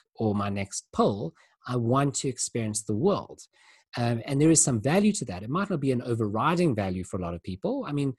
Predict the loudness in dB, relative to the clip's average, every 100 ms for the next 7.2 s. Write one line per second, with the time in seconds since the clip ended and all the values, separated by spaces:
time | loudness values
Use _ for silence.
0 | -12 _ 0 0 2 0 4 4 4 2
1 | 4 2 0 -6 _ _ 2 2 2 -2
2 | -2 4 6 6 4 2 -2 -4 -2 2
3 | 2 0 0 2 6 6 6 0 0 0
4 | 4 2 4 0 0 -2 -2 -4 -2 -2
5 | -2 -8 -16 _ _ _ _ _ _ _
6 | -6 -2 -2 0 0 0 0 4 6 4
7 | 2 -4